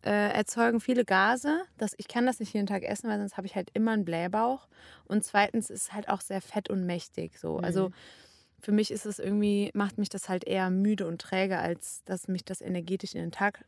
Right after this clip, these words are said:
Speaker 1: starten lässt. Deswegen, äh, ich könnte es jeden Tag essen.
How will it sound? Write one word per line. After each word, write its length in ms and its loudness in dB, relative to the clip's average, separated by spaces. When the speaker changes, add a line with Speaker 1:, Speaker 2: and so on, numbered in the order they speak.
Speaker 1:
starten 440 -4
lässt. 400 -4
Deswegen, 680 0
äh, 400 0
ich 140 -10
könnte 300 2
es 100 -10
jeden 180 0
Tag 200 -4
essen. 380 -4